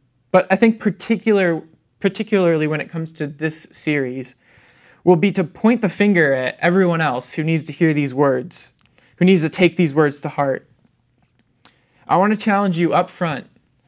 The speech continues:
throughout the entire series to resist this temptation. Instead, allow God's word to, to sharpen your own heart, to convict your own heart, and to nourish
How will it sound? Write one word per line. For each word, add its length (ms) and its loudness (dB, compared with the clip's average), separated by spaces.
throughout 320 6
the 80 0
entire 420 2
series 600 -2
to 240 -4
resist 760 -2
this 500 -6
temptation. 760 -14
Instead, 560 0
allow 300 2
God's 480 -2
word 400 -8
to, 300 -6
to 120 -4
sharpen 480 -2
your 340 2
own 200 -2
heart, 400 -4
to 240 0
convict 640 0
your 280 0
own 260 -4
heart, 340 -4
and 160 -8
to 100 -8
nourish 840 -4